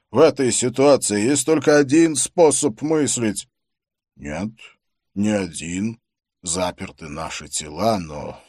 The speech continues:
не наши умы". "Слова, слова и еще раз слова. Если тебе есть что предложить, давай. Если нет, лучше помалкивай".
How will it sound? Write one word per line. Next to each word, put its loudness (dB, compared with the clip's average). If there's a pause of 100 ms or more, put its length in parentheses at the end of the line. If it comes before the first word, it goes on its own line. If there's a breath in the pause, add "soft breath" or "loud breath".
(140)
не -16
наши -12
умы". -6 (380)
"Слова, 2
слова 4
и 2
еще 2
раз 2
слова. 4
Если 0
тебе 0
есть 4
что 0
предложить, 2
давай. 6
Если 2
нет, 4
лучше 4
помалкивай". 6